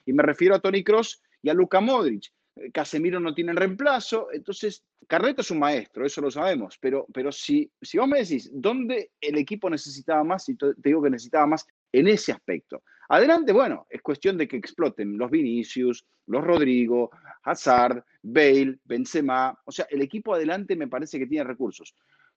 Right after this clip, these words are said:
Claramente, no tiene un Mbappé, pero yo creo que el Madrid tampoco tenía el dinero para comprar a Mbappé, porque si dicen que Florentino pe-, pidió un crédito de doscientos cincuenta millones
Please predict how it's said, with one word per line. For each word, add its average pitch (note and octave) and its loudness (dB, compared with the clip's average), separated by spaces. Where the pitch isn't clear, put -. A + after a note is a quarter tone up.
Claramente, E3+ 4
no D#3 -4
tiene A3+ -2
un D#3+ -2
Mbappé, A2 -8
pero A2 -4
yo D3 -2
creo B3 0
que F#3 2
el D#3 2
Madrid D3 2
tampoco F#3 -2
tenía D#3 0
el C3 0
dinero C3 -2
para G#2 -10
comprar A#2 -6
a A#2 -2
Mbappé, A#2 -4
porque B2+ -4
si - -4
dicen A#3 -2
que F#3 -2
Florentino E3 -2
pe-, E3+ -4
pidió D#3+ -2
un G3 -2
crédito G3+ 4
de E3 2
doscientos F3+ -4
cincuenta E3+ -2
millones D3+ -4